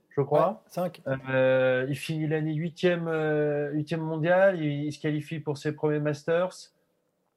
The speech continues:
Speaker 1: C'est, euh, c'est très, très impressionnant.
Speaker 2: Ouais, c'est imp-, c'est impressionnant avec un jeu, encore une fois, euh, on l'a dit, de quelques-uns, de quelques-unes, extrêmement perfectible. C'est-à-dire que
Speaker 1: Ouais.
Speaker 2: quand tu vois la main qu'il a, il y a du taf. Euh, quand tu vois la volée qu'il a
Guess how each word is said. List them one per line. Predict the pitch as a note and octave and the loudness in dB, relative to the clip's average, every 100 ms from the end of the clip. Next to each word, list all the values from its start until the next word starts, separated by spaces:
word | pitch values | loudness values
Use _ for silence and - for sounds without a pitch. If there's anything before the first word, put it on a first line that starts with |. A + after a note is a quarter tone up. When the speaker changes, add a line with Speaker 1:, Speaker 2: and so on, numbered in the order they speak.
| _ _ | _ _
Speaker 1:
C'est, | - A#2+ A#2+ | -4 0 4
euh, | A#2 A2 G#2+ G#2 G2+ G2+ | 4 4 0 -4 -6 -8
c'est | - B2 | -10 -10
très, | - D#3 | -2 -2
très | D3+ D#3 C#3 | 0 0 0
impressionnant. | B2 A#2 - F#2+ F2+ _ _ _ _ _ D4+ A3+ | -4 -8 -10 -16 -18 _ _ _ _ _ -14 0
Speaker 2:
Ouais, | A3+ | 2
c'est | A#3 F3 | 2 0
imp-, | C#3+ F3+ | -2 -4
c'est | - | -4
impressionnant | D#3+ G3+ G3 G3+ A3+ | -2 0 0 0 2
avec | A3 E3 E3 | 4 2 2
un | D#3+ D#3 | -2 -2
jeu, | D#3+ G3 G3+ | 2 2 2
encore | D#3 D3+ D3+ | 0 -4 -6
une | D3 | -6
fois, | E3 F#3 F#3 C3+ G#2+ A2 | 0 2 2 -2 -6 -14
euh, | A2+ - - | -20 -20 -16
on | B2+ | -12
l'a | B2+ | -10
dit, | C#3 | -8
de | D3 | -8
quelques-uns, | C3+ D3+ C#3 D#3 D3+ E3+ | -6 -8 -6 -4 -4 -4
de | |
quelques-unes, | D#3 C#3 D3+ D3 E3+ F#3 - _ | -4 -6 -4 -4 -4 -6 -10 _
extrêmement | C#3+ - D#3+ D#3+ D#3 | -20 -8 -2 -2 0
perfectible. | D#3+ - E3+ A#3 D#3+ - | 0 0 0 0 -2 -6
C'est-à-dire | _ D3+ - | _ -6 -2
que | A#2+ | 4
Speaker 1:
Ouais. | A#2+ A2 - _ | 4 2 -6 _
Speaker 2:
quand | C#3+ | -8
tu | F3+ | -2
vois | F3+ E3+ | 0 2
la | D3+ | 0
main | E3 E3+ | -2 -2
qu'il | F#3+ F3+ | 2 4
a, | E3+ C3 _ _ _ _ _ | 2 -2 _ _ _ _ _
il | A#2+ | -14
y | |
a | |
du | B2+ C3 | -10 -4
taf. | D#3+ G#3+ - B2 - _ _ _ C#3 | -2 -2 -4 -14 -16 _ _ _ -12
Euh, | C3+ C3+ | -8 -8
quand | C3+ D3+ | -8 -8
tu | C#3+ D#3 | -8 -2
vois | E3 | 0
la | D3+ | 2
volée | C#3+ E3 F#3+ | 0 2 4
qu'il | F#3+ F#3 | 2 2
a | F3+ D#3+ | 0 0